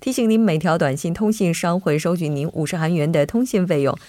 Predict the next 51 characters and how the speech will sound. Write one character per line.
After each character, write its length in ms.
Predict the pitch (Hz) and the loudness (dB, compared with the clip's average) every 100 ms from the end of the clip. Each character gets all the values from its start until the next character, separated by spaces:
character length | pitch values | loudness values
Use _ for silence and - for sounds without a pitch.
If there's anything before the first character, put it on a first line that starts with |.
| - - _ | -20 -20 _
另 120 | 285 | -4
外， 120 | 294 - | -4 -2
您 120 | 247 | -4
也 100 | 285 | -4
可 120 | 208 | -2
以 60 | 220 | -2
在 160 | 208 202 | 0 0
YouTube 340 | 202 202 180 | 0 -2 -6
上 240 | - 160 | -2 -2
搜 160 | 160 170 | -2 -4
索 220 | 175 135 | -2 -4
T 140 | 143 165 | -4 -2
B 100 | 160 | -2
S 220 | 151 156 | -2 -4
E 100 | 170 | -4
F 160 | 156 | -2
M， 80 | 143 | -4
在 220 | 131 139 | -2 -4
收 180 | 143 156 | -2 -4
听 180 | 151 147 | -4 -2
live 200 | 139 139 | -2 -4
streaming 440 | 143 - 160 156 | -8 -8 -6 -4
的 120 | 139 127 | -4 -6
同 180 | 175 | -6
时 180 | 254 233 | -6 -6
点 240 | 233 156 - | -4 -4 -4
击 160 | 170 | -6
对 200 | 165 160 | -4 -2
话 200 | 151 143 131 | 0 -2 -2
窗 240 | - 151 | -4 -4
参 200 | - 139 | -2 -4
与 60 | 135 | -4
进 180 | - | -6
来。 200 | - - - - - - | -6 -6 -10 -20 -20 -6
那 60 | 208 | -2
刚 100 | 214 | 0
才 140 | 220 196 | 0 0
我 80 | |
们 100 | 165 | 0
提 160 | 180 - | -2 -2
到 180 | 185 165 | -2 -2
韩 200 | 165 214 | -2 -2
国 180 | 214 220 | 0 -2
大 220 | 214 160 | -4 -8
学 260 | - 147 | -6 -2
的 100 | 156 | -2
国 140 | 156 160 | 0 -2
际 100 | 190 | -2
化 220 | 185 175 | -4 -6
程 340 | - - 151 | -6 -6 -4
度 200 | 240 277 | -2 -2